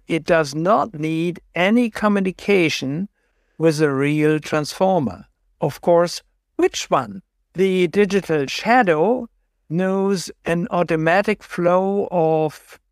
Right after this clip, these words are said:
information from the transformer to the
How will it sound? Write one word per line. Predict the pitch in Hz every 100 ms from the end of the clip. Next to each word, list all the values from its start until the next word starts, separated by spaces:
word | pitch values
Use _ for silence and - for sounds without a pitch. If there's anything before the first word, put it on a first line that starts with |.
| _
information | 180 196 190 202 180 160 170 170 - 185 180 170
from | - 165 156 151 143
the | 143 135 127 117 _ _ _
transformer | - 190 247 - 185 160 147 156 196 - -
to | - 160
the | 151 147